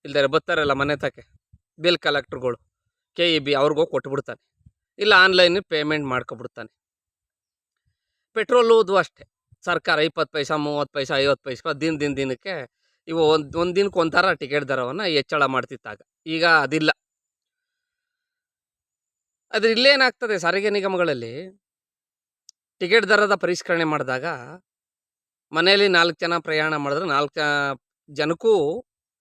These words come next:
ಆ ಪ್ರಯಾಣದ ಬಿಸಿ ತಡುತ್ತದೆ. ಟಿಕೆಟ್ ದರ ಹೆಚ್ಚಳದ ಬಿಸಿ. ವಾರದ ಪಾಸ್ ತಗೊಳ್ಳಿ, ದಿನದ ಪಾಸ್ ತಗೊಳ್ಳಿ, ತಿಂಗಳದ ಪಾಸ್ ತಗೊಳ್ಳಿ, ಎಲ್ಲರಿಗೂ ಅದು ಪ್ರಯಾಣ ಹೆಚ್ಚಳದ ಬಿಸಿ ತಡುತ್ತದೆ.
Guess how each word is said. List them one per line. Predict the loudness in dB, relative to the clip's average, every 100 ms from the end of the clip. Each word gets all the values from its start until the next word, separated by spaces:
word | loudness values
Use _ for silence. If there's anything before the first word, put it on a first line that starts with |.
| _ -18
ಆ |
ಪ್ರಯಾಣದ | -18 -4 0 4 4 4 0 -2
ಬಿಸಿ | -6 -4 -4
ತಡುತ್ತದೆ. | -4 -6 -8 -20 _ _ _ _ _ _ _ _ _ -6
ಟಿಕೆಟ್ | -2 0
ದರ | 2 2
ಹೆಚ್ಚಳದ | 0 -4 -14 -12 -10 -6 -4
ಬಿಸಿ. | -4 -6 -6 _ _ _ _ _ _ _ _ _ _ _ _ _ _ _ _ _ _ -2
ವಾರದ | 2 2 0
ಪಾಸ್ | -6 -6 -10
ತಗೊಳ್ಳಿ, | -8 -6 -6
ದಿನದ | -4 -4 -4 -6
ಪಾಸ್ | -8 -8
ತಗೊಳ್ಳಿ, | -14 -12 -12
ತಿಂಗಳದ | -8 -4 -2 -2
ಪಾಸ್ | -6 -10
ತಗೊಳ್ಳಿ, | -12 -16 -16 -16 -18 _ _ _ _ _ _ _ _ _ _ _ _
ಎಲ್ಲರಿಗೂ | 0 6 6 6 4
ಅದು | 4 2 -2 _ _ _
ಪ್ರಯಾಣ | -2 2 2
ಹೆಚ್ಚಳದ | 0 -2 -6 -10 -10 -16 _ _ _ _ _ _
ಬಿಸಿ | -8 -4 -2
ತಡುತ್ತದೆ. | -4 -6 -12 -18